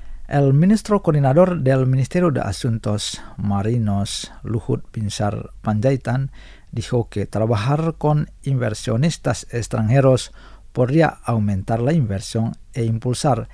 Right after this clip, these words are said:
el crecimiento en otros sectores como el empleo,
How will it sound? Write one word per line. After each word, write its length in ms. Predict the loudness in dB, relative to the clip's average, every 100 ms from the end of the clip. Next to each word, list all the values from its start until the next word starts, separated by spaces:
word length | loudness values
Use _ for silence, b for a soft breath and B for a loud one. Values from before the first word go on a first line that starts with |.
| b b -4
el 220 | -2 -2
crecimiento 840 | -4 -6 0 2 0 0 -2 -2 -4
en 260 | -2 -2 -2
otros 480 | -6 -4 -4 -4 -4
sectores 720 | -8 -4 2 2 2 -4 -12 -8
como 280 | -4 -2 -4
el 200 | -4 -4
empleo, 500 | -4 0 0 0